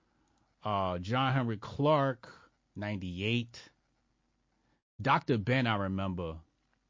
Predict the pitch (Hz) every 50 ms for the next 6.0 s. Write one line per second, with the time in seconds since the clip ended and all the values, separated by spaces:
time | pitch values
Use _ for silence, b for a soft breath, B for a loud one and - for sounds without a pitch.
0 | _ _ _ _ _ _ _ _ _ _ _ - - - b b b b b b
1 | b b 117 113 117 - - 101 98 95 113 113 110 104 98 101 107 107 98 95
2 | - 101 107 135 123 123 113 95 113 104 101 104 101 98 - 92 95 110 110 104
3 | - - 92 82 73 - - - 131 120 113 120 110 107 101 - 98 95 87 -
4 | - - 110 98 - - - - 120 107 104 95 90 85 85 85 85 - - 87
5 | 82 80 87 82 80 78 76 80 80 76 73 73 78 - - 85 92 101 107 113